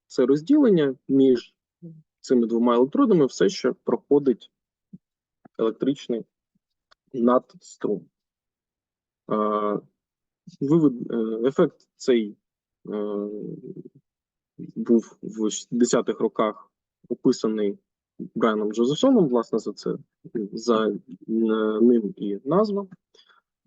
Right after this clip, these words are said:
А, і нам важливі деякі співвідношення. Це, е, е, перше і друге,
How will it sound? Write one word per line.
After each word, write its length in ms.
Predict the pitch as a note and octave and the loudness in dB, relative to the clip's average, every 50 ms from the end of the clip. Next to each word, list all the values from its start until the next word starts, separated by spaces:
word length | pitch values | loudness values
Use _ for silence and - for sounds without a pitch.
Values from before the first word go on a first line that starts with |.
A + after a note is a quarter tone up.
| _ _ _ | _ _ _
А, 520 | - G#2 G#2+ A2 A2 G#2+ G#2+ G#2+ G#2+ G#2+ - - | -4 -2 0 0 0 -2 -2 -4 -4 -6 -6 -2
і 240 | - D#3 F3+ F3 - - _ _ _ _ _ _ | 2 4 4 4 4 0 _ _ _ _ _ _
нам 280 | - D3+ F#3 A3 A#3+ G3 | 0 2 2 2 2 2
важливі 440 | C#3 C3 B2+ B2 C#3+ E3 F3+ E3 C#3 | 2 2 2 2 0 0 0 0 -2
деякі 420 | A#2 A2+ C3+ C#3+ C#3+ C3+ - C3 | 0 2 2 2 2 2 -2 -4
співвідношення. 960 | B2+ - - C3 A#2+ B2 C3 E3 G3 G#3+ G3 - F3+ D#3 C#3+ C#3 C3+ C3 - - _ _ | -4 -2 -4 -4 -2 0 2 2 2 2 0 0 0 2 2 2 2 0 -2 -4 _ _
Це, 540 | - - - - C#3+ C3+ C3+ C3 B2 A2+ - - _ _ _ - A#2 | -16 -16 -4 0 2 4 4 4 2 0 -2 -8 _ _ _ -10 -8
е, 440 | G#2+ G#2+ G#2 G#2 G#2+ G#2 G#2 G2+ F#2+ - _ _ _ _ _ _ _ _ _ _ _ _ _ _ - - _ - | -6 -6 -4 -4 -4 -4 -4 -6 -6 -10 _ _ _ _ _ _ _ _ _ _ _ _ _ _ -20 -12 _ 0
е, 580 | C3 A#2+ A#2 A2 A2 A2 G#2+ G#2+ G#2 G#2 G2+ - - - _ D3 - _ _ _ _ _ - | 2 2 4 4 2 2 2 2 2 2 2 0 0 -4 _ -20 -20 _ _ _ _ _ 0
перше 320 | F3 F#3 F3 - - - | 0 0 0 0 -2 -2
і 20 | B2+ | 0
друге, 520 | C#3+ E3 A3+ G#3 F3 D3 C3 A#2+ A2 G2+ | 2 2 4 4 6 4 4 4 2 -2